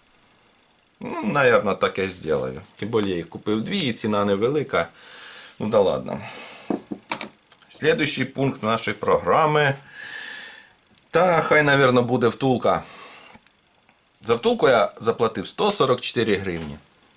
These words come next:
Взагалі за цю всю посилку, з цими всіми ділами, вісімсот з чим-то гривень,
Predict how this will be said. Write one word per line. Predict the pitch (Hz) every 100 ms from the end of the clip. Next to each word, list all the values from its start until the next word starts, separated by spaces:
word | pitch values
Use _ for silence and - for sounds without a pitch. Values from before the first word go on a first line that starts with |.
| _ _ _ _ -
Взагалі | 101 180
за | 135
цю | - 123
всю | 113 117 107 98
посилку, | - 104 180 165 - 90
з | -
цими | 101 98
всіми | - 90 87 - 87 67
ділами, | - 90 90 98 95 87
вісімсот | 90 - 117 - 117
з |
чим-то | - 104 98 98
гривень, | 127 143 101